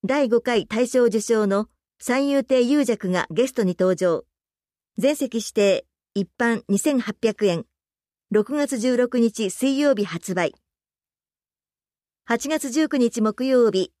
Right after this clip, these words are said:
午後七時、北トピア十五回ペガサスホール。北トピア亭千円落語、八月の会。全席自由、一般千円。六月七日月曜日発売です。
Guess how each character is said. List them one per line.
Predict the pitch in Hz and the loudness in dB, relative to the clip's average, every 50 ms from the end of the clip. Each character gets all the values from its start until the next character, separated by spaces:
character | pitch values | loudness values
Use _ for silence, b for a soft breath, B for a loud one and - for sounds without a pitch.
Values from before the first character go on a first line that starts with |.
| _ - 190 | _ -6 0
午 | 214 285 | 0 2
後 | 277 247 220 208 | 2 2 2 0
七 | - - 233 165 | -2 -6 -8 -6
時、 | 170 170 - _ _ _ _ _ _ _ _ - | -6 -6 -8 _ _ _ _ _ _ _ _ -4
北 | 233 220 - - | -2 -2 -2 0
ト | - 285 | -2 -2
ピ | - 254 226 202 | 0 0 0 0
ア | 185 160 | 0 0
十 | 185 285 294 226 | 2 0 0 2
五 | 247 233 | 0 -2
回 | 214 - 185 175 - _ - | -2 -2 -2 -4 -4 _ -4
ペ | 196 202 | -2 -2
ガ | 240 277 | -2 -2
サ | - - 269 | -2 -4 -6
ス | - - | -6 -6
ホ | 214 233 254 226 | -2 0 2 2
ー | 196 | 2
ル。 | - - - _ _ _ _ _ _ _ _ _ _ _ _ - 226 | 0 -2 -6 _ _ _ _ _ _ _ _ _ _ _ _ -2 -2
北 | 226 - | -2 0
ト | - 302 285 | 0 -2 0
ピ | - 285 269 | 2 2 0
ア | 262 254 | 0 0
亭 | - 240 233 220 202 175 - _ _ | 0 0 0 2 0 0 -2 _ _
千 | - - 262 262 277 285 | -8 -2 -2 0 0 0
円 | 285 277 269 | 0 0 0
落 | 240 254 254 - 208 | -2 -2 0 0 0
語、 | 190 180 180 - _ _ _ _ _ | 2 0 0 -4 _ _ _ _ _
八 | - 208 - - | -8 -6 -4 -2
月 | 277 285 277 - 254 | -2 -2 -2 -2 -2
の | 247 247 226 | -2 -2 -2
会。 | - 220 185 151 - _ _ _ _ _ _ _ _ _ _ _ _ _ - | -2 -4 -4 -4 -6 _ _ _ _ _ _ _ _ _ _ _ _ _ -6
全 | 180 262 302 320 | -2 0 0 0
席 | - 285 247 - 233 | 0 -4 -4 -4 -4
自 | 202 180 226 254 | -4 -2 -2 0
由、 | 233 208 180 - - _ | 0 0 0 -2 -4 _
一 | - 196 196 - | -4 -4 -4 -4
般 | - 277 277 269 | -2 -2 -2 0
千 | 254 - 269 254 226 | 0 2 2 2 2
円。 | 190 165 - - _ _ _ _ _ _ _ _ _ _ _ - | 2 0 -4 -6 _ _ _ _ _ _ _ _ _ _ _ -4
六 | - 220 220 - 294 | -2 0 0 0 -2
月 | 311 302 294 - | -4 -4 -4 -2
七 | 277 269 269 262 | -2 -2 -2 0
日 | 262 247 | -2 -2
月 | 214 247 240 - 269 294 | -2 -2 -4 -2 0 0
曜 | 277 | 0
日 | 214 240 | 0 -2
発 | 190 202 - - 196 | -4 -6 -4 -4 -2
売 | 202 196 196 | 0 0 0
で | 180 254 | -2 -2
す。 | - - - | -4 -6 -12